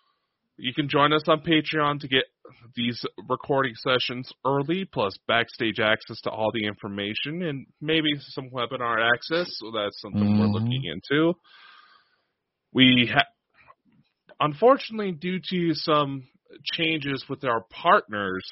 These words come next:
Speaker 1: policies, we had to upgrade our T V network, so we now have access to twenty-five channels.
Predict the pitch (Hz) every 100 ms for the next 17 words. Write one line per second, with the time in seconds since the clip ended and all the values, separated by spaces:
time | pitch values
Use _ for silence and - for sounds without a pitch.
0 | - - 98 98 95 - 110 127 180 -
1 | - - _ _ _ _ _ _ _ _
2 | _ - _ _ - _ _ 110 123 160
3 | 170 165 156 - 175 165 147 - 170 151
4 | 139 117 127 _ 131 127 120 - 113 110
5 | - 147 135 165 196 117 104 104 123 -
6 | - 110 120 127 127 120 113 123 113 -
7 | 123 120 123 - _ - - 156 127 -
8 | 196 226 214 - 117 101 90 120